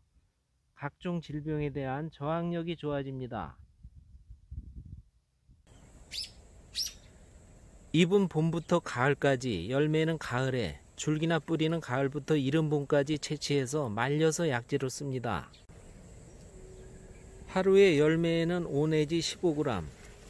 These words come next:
잎은 십 그램 정도, 줄기와 뿌리 껍질 등은 이십 내지 사십 그램의 양으로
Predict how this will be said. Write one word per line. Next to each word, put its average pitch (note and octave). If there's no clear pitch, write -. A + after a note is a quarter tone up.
잎은 E3+
십 -
그램 F3
정도, C#3
줄기와 F3
뿌리 F3
껍질 E3+
등은 E3+
이십 D#3
내지 D3+
사십 C3+
그램의 C#3+
양으로 B2+